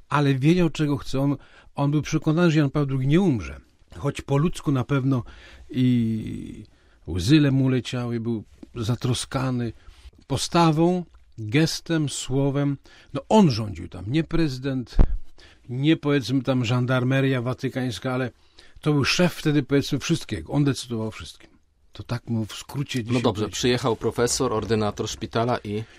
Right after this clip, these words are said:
Speaker 1: Ksiądz, y, wtedy Stanisław udzielił ostatniego namaszczenia i zaczęła się operacja.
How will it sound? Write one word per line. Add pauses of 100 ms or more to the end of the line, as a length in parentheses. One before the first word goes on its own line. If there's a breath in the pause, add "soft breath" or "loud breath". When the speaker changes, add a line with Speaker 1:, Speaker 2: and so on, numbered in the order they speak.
(100)
Speaker 1:
Ksiądz,
y,
wtedy (500 loud breath)
Stanisław
udzielił
ostatniego
namaszczenia (360 soft breath)
i
zaczęła
się
operacja.